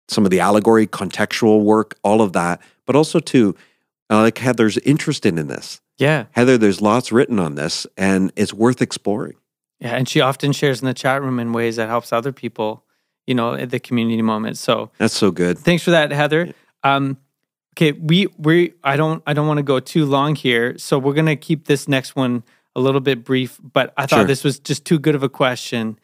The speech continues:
Speaker 2: to miss <laughs> out on. Cayenne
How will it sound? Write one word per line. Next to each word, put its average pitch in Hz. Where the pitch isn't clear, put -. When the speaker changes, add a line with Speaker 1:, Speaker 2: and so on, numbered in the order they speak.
Speaker 2:
to 147
miss 139
<laughs> -
out 165
on. 151
Cayenne 151